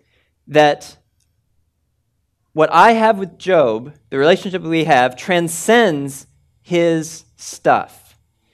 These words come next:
transcends even the most precious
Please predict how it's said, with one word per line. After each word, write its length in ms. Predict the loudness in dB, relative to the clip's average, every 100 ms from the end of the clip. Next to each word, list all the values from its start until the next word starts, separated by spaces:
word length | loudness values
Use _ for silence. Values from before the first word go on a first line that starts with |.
| _ -14
transcends 1300 | -6 -4 -4 -8 0 2 4 2 -2 -8 -10 -18 _ _ _ -8
even 300 | -6 -4 -4
the 100 | -6
most 400 | -6 -10 -12 _
precious 800 | -4 -4 -2 -6 -6 -8 -16